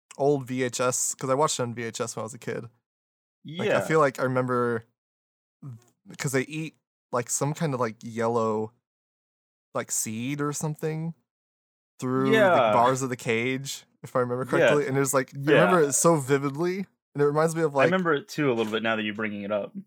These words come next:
Speaker 1: Yeah, it reminds me of, like, My Neighbor Totoro, where, like, you had the, the seed underneath the house at the beginning part when I watched it on V H S, that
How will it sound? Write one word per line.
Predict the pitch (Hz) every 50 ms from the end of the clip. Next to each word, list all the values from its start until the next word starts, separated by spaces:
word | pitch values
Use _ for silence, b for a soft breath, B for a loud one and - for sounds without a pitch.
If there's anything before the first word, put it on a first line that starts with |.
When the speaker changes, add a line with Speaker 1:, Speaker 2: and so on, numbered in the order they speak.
| _ _ _ _
Speaker 1:
Yeah, | - 135 131 127 123 123 120 117 117
it | 120 135
reminds | 156 156 185 226 220
me | 190 180
of, | 151 143
like, | 131 - 127
My | 127 123 131
Neighbor | 139 139 127 123 120
Totoro, | - - 135 120 117 131 139 147 151 156 160 160 156 - _ _
where, | 143 139 135 131
like, | 127 123 117 - -
you | 127 131
had | 139 131 131
the, | 123 117 113 110 110 110 113 _ _ _ _ _ _ _ _
the | 131 127
seed | - - - 131 123 127 139 147 143 135
underneath | 123 131 131 123 135 139 -
the | - 113
house | 117 113 117 127 143 160 - - - - - - _ -
at | 151 -
the | 131
beginning | 123 127 117 127 127 139 143 147
part | 143 160 147 147 156 - -
when | 139 135
I | 135
watched | 135 139 139 - - -
it |
on | 123 127 135
V | 135 143
H | 143 143 - -
S, | 151 151 143
that | -